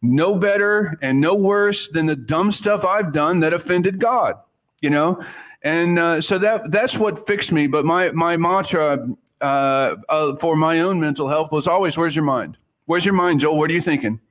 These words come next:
You know? And then I'd have to quote verse to myself and get myself back on the right path. So every once in a while that, that still happens, and I've gotta steer my thinking. But, um, uh, all the stuff that you guys, you had taught about mind,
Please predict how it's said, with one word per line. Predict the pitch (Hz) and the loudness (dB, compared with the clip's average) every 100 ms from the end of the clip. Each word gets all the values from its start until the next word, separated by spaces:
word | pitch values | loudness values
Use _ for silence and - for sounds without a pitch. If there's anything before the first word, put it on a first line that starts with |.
| - | -4
You | 131 | 0
know? | 135 156 - - - - - | 0 -2 -6 -20 -20 -12 -2
And | 147 | 0
then | 170 | 2
I'd | 170 | 2
have | 170 165 | 0 0
to | 156 | -2
quote | 185 170 | 0 0
verse | 156 180 170 | 0 -2 0
to | |
myself | 143 139 139 156 | 0 0 0 0
and | 156 | 2
get | 147 | 2
myself | 147 151 151 135 | 0 0 -2 0
back | 139 | 0
on | 139 | 0
the | 139 | 0
right | 127 104 | 0 0
path. | - 160 131 | 0 0 0
So | - 233 | -2 0
every | 254 269 | 2 2
once | 269 214 208 | 2 2 0
in | 202 | 0
a | |
while | 180 160 160 | 2 2 2
that, | 151 135 - | 2 0 -2
that | 147 143 | -2 -2
still | - 160 139 | -2 0 0
happens, | 123 135 135 135 120 | 0 0 0 -2 -2
and | 127 | -2
I've | 135 131 | -4 -2
gotta | 139 131 117 110 - | -2 0 -4 -8 -10
steer | - - 160 | -6 -2 0
my | 151 139 | 2 0
thinking. | 131 151 156 135 113 107 | 0 0 0 -2 -2 -2
But, | 107 - _ _ _ - - _ - | -4 -4 _ _ _ -20 -20 _ -6
um, | 117 131 127 120 - _ - - | -2 -2 -4 -8 -16 _ -20 -6
uh, | 147 147 139 | -2 0 0
all | 151 202 | 0 2
the | 185 | 0
stuff | - 175 | 0 -2
that | 170 135 | 0 -2
you | 160 | -2
guys, | 165 151 143 - | 0 0 -2 -2
you | 165 | 0
had | 226 156 135 | 2 0 0
taught | 143 135 127 | 0 2 2
about | 117 120 110 - - _ - | 0 0 0 -4 -20 _ -2
mind, | 123 135 147 160 165 170 160 | 0 2 0 0 0 -2 -6